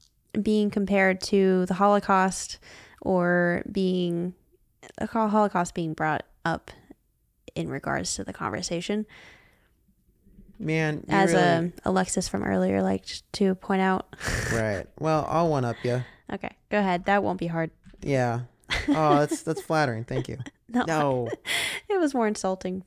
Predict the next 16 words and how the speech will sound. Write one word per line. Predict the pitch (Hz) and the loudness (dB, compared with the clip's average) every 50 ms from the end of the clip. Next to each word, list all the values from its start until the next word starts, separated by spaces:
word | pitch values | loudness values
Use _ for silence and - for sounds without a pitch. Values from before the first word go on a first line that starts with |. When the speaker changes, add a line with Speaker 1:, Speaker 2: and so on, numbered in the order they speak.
| _ _ | _ _
Speaker 2:
What? | - 294 330 359 339 330 - - - | -10 -8 -6 -4 -6 -6 -8 -12 -8
Speaker 1:
for | - 220 208 | -4 -4 -2
me. | 202 196 196 190 190 185 - - | 0 0 0 0 -2 -2 -4 -6
Speaker 2:
Oh, | 110 117 | -4 -4
yeah, | 120 120 - - - 107 | -2 -2 -4 -4 -2 0
I | 175 185 | 2 2
know, | 190 214 226 160 113 107 131 - | 2 2 2 0 0 -2 -4 -4
but | - 123 | -4 -4
it | |
was | 120 113 | -4 -4
flattering | - - 127 127 123 117 113 110 | -4 -2 -2 -2 0 -2 -4 -6
for | - 101 | -8 -8
me. | 104 98 95 - - - | -10 -8 -8 -10 -10 -10
Speaker 1:
Yeah. | - 190 180 175 175 185 180 - _ _ _ _ _ _ - | -8 -8 -6 -6 -8 -8 -10 -14 _ _ _ _ _ _ -10
Speaker 2:
Uh, | - - 107 104 98 - - - - - | -6 -4 -2 -2 -2 -2 -4 -4 -6 -6
let's, | - - - - - - | -8 -10 -10 -12 -14 -16